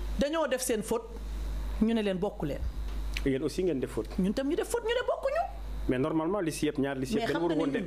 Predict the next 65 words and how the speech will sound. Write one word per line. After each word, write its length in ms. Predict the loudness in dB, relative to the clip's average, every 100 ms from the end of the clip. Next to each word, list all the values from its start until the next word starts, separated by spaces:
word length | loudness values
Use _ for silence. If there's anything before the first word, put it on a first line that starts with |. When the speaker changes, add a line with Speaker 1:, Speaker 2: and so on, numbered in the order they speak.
| 0
Speaker 2:
dem, 160 | 2
ñaar 160 | 2 2
liste 180 | 0 2
yëpp 100 | 2
benn 100 | 2
waru 180 | 2 4
woon 140 | 2 0
dem. 120 | -4 -6 -6 -4 -2
Dans 80 | 0
les 100 | 2
normes. 220 | 2 0 -4 0
Speaker 1:
Luy 180 | 2 2
loolu, 240 | 2 0
ñaar 180 | 0 0
liste 220 | 0 -2
benn 120 | 0
war 120 | 0
dem, 120 | 0 -2
pourquoi? 360 | -4 -2 -4 -4 -8 -8 -6 -6 -6 -4
Speaker 2:
C'est-à-dire 300 | 0 2 2 2
ngeen 180 | 0 0
de 80 | 0
bàyyi 180 | 0 0
titulaire 340 | 0 2 0 0
mu 100 | 0
dem, 140 | 0 0
bii 140 | 2
ngeen 140 | 2 0
bàyyi 120 | 0
suppléant 300 | -2 0 0
mu 80 | 0
dem, 100 | -2 0
alors 180 | -2 -2
que 80 |
suppléant 360 | -2 0 2 0 -2
ak 100 | -2
titulaire 300 | 0 0 0
dafa 180 | 0
war 120 | -2 0
a 40 |
ànd, 160 | -2 -2
euh, 400 | -2 -2 0 0
Speaker 1:
Man 180 | 0
de, 220 | 0 0 -2 -2
Speaker 2:
ñaari, 280 | 0 2
Speaker 1:
dëgg 80 | 2
Speaker 2:
ñaari 0 |
Speaker 1:
yàlla. 240 | 2 0 0
Speaker 2:
liste 140 | 0 0
yëpp, 200 | 0 2
liste 240 | 2 2
bi 100 | 0
bu 100 | 2
nekk 160 | 0 0
dafa 200 | -2 -2
am 100 | 0
titulaire 320 | 0 2 2 0
ak, 140 | 0
euh, 280 | 2 4 2
ak 140 | 0 -2
suppléant. 340 | 0 0 -2
Speaker 1:
Man 220 | -2 0 0
duma 200 | 0 0
Speaker 2:
Mais 200 | 0
c'est 100 | 0